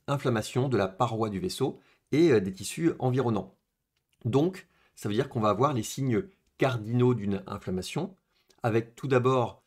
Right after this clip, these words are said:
l'existence d'une douleur spontanée du membre inférieur. Alors, le classique signe de Homans,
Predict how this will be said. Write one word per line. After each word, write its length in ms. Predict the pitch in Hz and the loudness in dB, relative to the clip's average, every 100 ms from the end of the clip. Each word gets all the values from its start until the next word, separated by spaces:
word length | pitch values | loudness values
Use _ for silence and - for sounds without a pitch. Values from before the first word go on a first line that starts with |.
| _ - | _ -2
l'existence 600 | 107 113 113 - 123 123 | -2 -2 -6 -4 -4 -2
d'une 200 | 101 95 | -4 -2
douleur 440 | 123 135 127 123 | 0 2 0 -2
spontanée 500 | - 139 123 120 120 | -8 -6 -2 0 0
du 100 | 104 | -2
membre 300 | 104 92 - | -4 -6 -6
inférieur. 640 | - 107 104 92 107 147 147 _ _ _ _ | -8 -6 -2 2 2 0 -8 _ _ _ _
Alors, 300 | 104 95 - - | 0 0 -4 -4
le 160 | 120 113 | -2 0
classique 440 | - 123 147 131 | -2 -4 -6 -10
signe 300 | - 143 131 | -8 -2 0
de 160 | 110 110 | 0 0
Homans, 360 | 117 117 131 | -2 0 -2